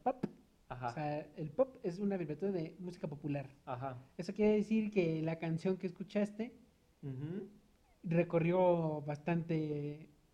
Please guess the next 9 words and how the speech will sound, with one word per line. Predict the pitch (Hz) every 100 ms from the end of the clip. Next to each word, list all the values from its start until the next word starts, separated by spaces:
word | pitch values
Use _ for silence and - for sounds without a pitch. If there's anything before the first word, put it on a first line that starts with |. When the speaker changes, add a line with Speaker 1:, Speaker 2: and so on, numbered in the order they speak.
| _
Speaker 1:
terreno | 165 170 170 160 151 143
mundial, | 147 156 165 175 156 -
o |
sea, | - 160
se |
escucha | 165 196 196
en | 185
muchos | 208 208 175
lados | 160 143 -